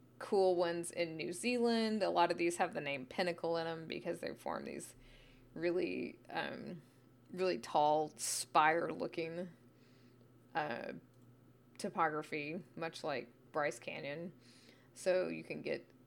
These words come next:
those sort of Badlands, um, yeah, any-, anywhere you want. So you could just search Badlands. It's a really neat topography. It's cool that there are sort of different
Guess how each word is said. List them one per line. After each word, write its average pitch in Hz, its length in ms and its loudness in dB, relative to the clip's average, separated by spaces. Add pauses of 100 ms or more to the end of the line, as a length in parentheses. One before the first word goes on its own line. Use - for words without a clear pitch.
(140)
those 240 220 8
sort 220 160 2
of 190 100 -6
Badlands, 165 960 2 (240)
um, 160 560 -6 (600)
yeah, 240 220 0 (320)
any-, 190 280 -4 (100)
anywhere 240 420 8
you 233 220 6
want. 170 320 4
So - 140 -2
you 196 100 0
could 220 120 0
just 254 160 -2
search 247 220 2
Badlands. 175 640 4 (220)
It's 180 160 0
a 180 60 0
really 208 320 2
neat 185 260 -2 (260)
topography. 196 960 0 (800)
It's 180 200 0
cool 185 240 0
that 175 160 -2
there 165 120 2
are 160 40 2
sort 160 220 0
of 151 140 -10
different 170 340 -2